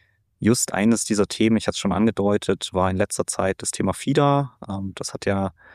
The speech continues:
einiges auch an Entwicklung genommen. Ähm, ich weiß noch, Joris ist damals mit der Idee auf, ähm, mich, auf uns zugekommen,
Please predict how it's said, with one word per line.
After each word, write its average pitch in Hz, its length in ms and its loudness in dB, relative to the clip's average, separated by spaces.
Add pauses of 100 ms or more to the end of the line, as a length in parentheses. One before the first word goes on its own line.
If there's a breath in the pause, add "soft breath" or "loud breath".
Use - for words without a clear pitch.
(440 soft breath)
einiges 104 400 2
auch 101 160 2
an 98 100 2
Entwicklung 120 460 2
genommen. 113 600 4
Ähm, 104 480 -2
ich 107 220 -14
weiß 98 160 -2
noch, 98 200 -4
Joris 104 360 4
ist 101 160 0
damals 104 300 4
mit 110 100 0
der 101 80 6
Idee 101 280 4
auf, 98 300 0
ähm, 98 200 0
mich, 107 400 0
auf 98 180 -4
uns - 200 0
zugekommen, 113 680 4